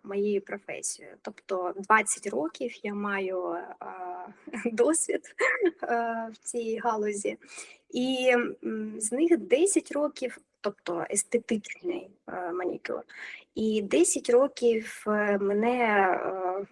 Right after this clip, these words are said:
потягнуло в д-, в іншу сторону, це,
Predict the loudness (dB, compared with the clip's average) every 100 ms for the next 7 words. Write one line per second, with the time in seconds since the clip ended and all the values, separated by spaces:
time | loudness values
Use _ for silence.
0 | _ 0 4 6 4 4 2 2 -2 0
1 | -2 6 8 8 8 6 4 2 4 4
2 | 4 0 -6 -2 2 2 4 2